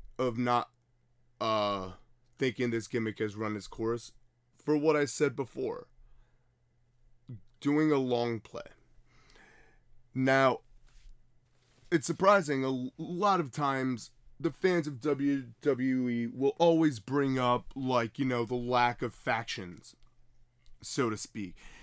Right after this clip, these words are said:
And now, now we're getting them galore. It's just, it's not the faction you wanted. All y'all, after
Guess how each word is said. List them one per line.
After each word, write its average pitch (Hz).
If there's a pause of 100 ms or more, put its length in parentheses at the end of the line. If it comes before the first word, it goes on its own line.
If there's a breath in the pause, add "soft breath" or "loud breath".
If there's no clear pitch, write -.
(480 loud breath)
And 147
now, 180 (440)
now 147
we're 139
getting 131
them 127
galore. 113 (200)
It's 120
just, 139
it's 131
not 135
the 131
faction 127
you 110
wanted. 104 (1600)
All 156
y'all, 143 (1000)
after 127